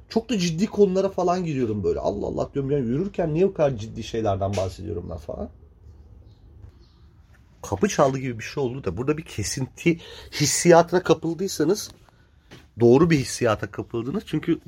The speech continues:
durdurdum ama çangıl çungul bir ses geldi içeriden. Kapımı da çalmamış. Böyle kapımı birinin çaldığı, e, histerisine kapılmışım.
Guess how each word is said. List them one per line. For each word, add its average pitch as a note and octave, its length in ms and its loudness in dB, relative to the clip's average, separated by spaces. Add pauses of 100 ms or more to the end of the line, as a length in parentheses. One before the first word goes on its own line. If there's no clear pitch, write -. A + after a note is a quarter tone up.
durdurdum C3+ 460 2
ama F#2+ 320 2
çangıl B2 380 2
çungul B2+ 380 -2
bir A#2+ 40 -6
ses - 280 -6
geldi E2+ 300 0
içeriden. F2 500 -2 (680)
Kapımı D3 460 0
da D3 120 2
çalmamış. A2+ 600 0
Böyle A2 220 2 (640)
kapımı D3+ 480 -2
birinin C#3+ 320 -2
çaldığı, C3 680 2 (300)
e, A2 60 -4 (600)
histerisine - 600 0
kapılmışım. F2 640 -6